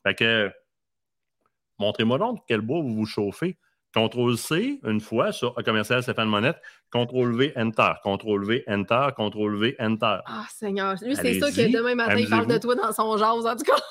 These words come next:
Speaker 2: <laughs>
Speaker 1: Honnêtement, je m'en fous complètement, car je me suis levé certains matins avec des petites niaiseries comme ça de <laughs> Yann Monette et de Stéphane Monette. Entre autres, euh, juste comme Steph, il décide, « Hey, demain matin, à la gang, allez donc dire bon matin à Martin. »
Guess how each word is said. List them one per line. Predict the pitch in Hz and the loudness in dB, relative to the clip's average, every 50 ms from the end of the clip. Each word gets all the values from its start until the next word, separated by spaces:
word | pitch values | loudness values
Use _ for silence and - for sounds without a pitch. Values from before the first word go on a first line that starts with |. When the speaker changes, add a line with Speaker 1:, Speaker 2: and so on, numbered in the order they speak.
| - - - _ - | -18 -20 -12 _ -2
Speaker 2:
<laughs> | 508 - - | 0 2 4
Speaker 1:
Honnêtement, | - - 202 214 202 175 - - 151 185 214 202 | 4 6 6 6 4 2 2 0 0 2 2 2
je | 147 131 | 2 2
m'en | 117 113 113 117 117 117 | 2 2 2 2 0 0
fous | - - 151 143 | -2 -8 -12 -6
complètement, | - 175 175 165 156 139 127 - 117 107 104 95 | -4 -2 -2 -2 -2 -4 -2 0 0 0 0 2
car | - 101 92 | 0 0 0
je | 87 107 | 0 0
me | 104 | 0
suis | 101 - - 117 | 0 0 -2 -4
levé | 117 110 110 139 190 | -2 0 2 2 2
certains | - - 135 - - - 120 | 2 -2 -4 -4 0 0 2
matins | 110 101 95 90 - 120 160 185 | 2 2 0 0 0 -2 -2 0
avec | 151 113 104 104 | 0 -2 -2 -2
des | 110 101 | -2 -4
petites | 95 - - - - | -4 -4 -6 -2 0
niaiseries | 110 104 101 98 101 131 165 | 0 2 2 0 -2 -4 -4
comme | - 131 110 | -2 -2 0
ça | 104 - 160 | 2 2 2
de | 170 - 110 104 101 - - | 4 2 4 4 2 2 0
<laughs> | - | 0
Yann | 101 95 95 95 95 101 101 | -2 0 2 2 2 2 2
Monette | 101 98 98 107 123 127 - | 2 2 2 2 0 0 -2
et | 117 101 | -6 -2
de | 104 98 | -2 -2
Stéphane | 92 - - 95 - 101 101 101 | -4 -2 -4 -4 -2 -2 -2 -2
Monette. | 101 95 95 101 131 175 _ _ _ _ _ - - - | -2 -2 0 0 -2 -2 _ _ _ _ _ -10 -4 0
Entre | 110 127 127 123 120 | 2 2 2 4 4
autres, | 143 165 175 165 - 120 | 4 4 4 2 2 2
euh, | 110 104 107 120 - - - | 2 2 0 -4 -14 -14 -10
juste | 139 107 135 233 - - | -6 -2 -2 -2 0 2
comme | - 165 170 175 160 - _ _ _ _ - | 2 2 2 2 -2 -8 _ _ _ _ -16
Steph, | - - - 220 262 254 - | -12 -4 0 0 0 0 -2
il | 170 | 0
décide, « | 143 131 131 117 - 190 214 202 170 - - - | 2 2 2 2 2 0 0 0 -2 -6 -4 -2
Hey, | 131 165 | -2 0
demain | 156 139 143 156 | 2 0 2 2
matin, | 151 143 131 - - 220 262 262 - _ _ _ _ _ _ _ _ _ _ - | 2 2 2 2 0 -2 -2 -4 -6 _ _ _ _ _ _ _ _ _ _ -4
à | - 123 143 | -2 0 0
la | 147 | 2
gang, | 139 147 214 269 262 214 | 2 2 2 2 2 0
allez | 147 123 127 135 135 | 0 2 2 2 2
donc | 143 185 220 202 151 | 2 2 0 0 -2
dire | 135 170 214 226 202 | -2 -2 -2 0 -2
bon | 151 120 110 113 117 156 196 226 | -2 -4 -4 2 2 2 2 2
matin | 208 170 143 127 - - 175 196 185 | 0 0 0 -2 -2 -2 -2 -2 0
à | 139 | 0
Martin. » | 117 110 98 - - - 139 170 | 0 0 -2 -2 -4 -4 -4 -4